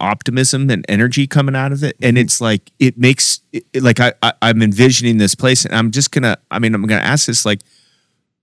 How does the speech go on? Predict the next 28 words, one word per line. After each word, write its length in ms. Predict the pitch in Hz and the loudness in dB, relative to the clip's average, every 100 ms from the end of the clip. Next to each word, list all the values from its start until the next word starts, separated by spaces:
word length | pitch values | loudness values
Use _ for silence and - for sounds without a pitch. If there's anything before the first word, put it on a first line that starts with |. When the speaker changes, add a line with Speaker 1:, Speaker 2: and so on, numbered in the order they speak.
| _ _ _ | _ _ _
Speaker 1:
were 160 | 135 151 | 2 4
there 160 | 170 | 6
a 60 | 156 | 6
lot 160 | 143 170 | 4 2
of 80 | - | 2
conversations 800 | 160 156 151 147 135 143 131 127 | 2 2 2 2 2 0 -2 -2
about, 400 | 104 104 101 - | -2 0 -2 0
like, 300 | 98 92 - _ _ _ _ _ _ - - _ _ | -2 -2 -8 _ _ _ _ _ _ -20 -20 _ _
you 120 | 143 120 | 0 2
know, 260 | 107 85 _ 117 | 2 -2 _ -10
a, 80 | - | -6
kind 260 | - 120 | 0 0
of 80 | 104 | 0
a 80 | 98 | -2
pre-, 300 | - 113 117 | 0 0 2
and 120 | 131 123 | 2 2
I'm 100 | 135 | 2
not 260 | 160 147 | 0 0
trying 300 | - 143 127 | -2 0 0
to 60 | 113 | 0
make 260 | 110 107 | 0 0
this 240 | - 110 - | 0 -2 -2
real, 100 | 110 | -4
pu-, 200 | - - | -4 -4
but 160 | 123 123 | 0 0
it 100 | 113 | 0
was 180 | 113 - | -2 0
like, 160 | 107 | -2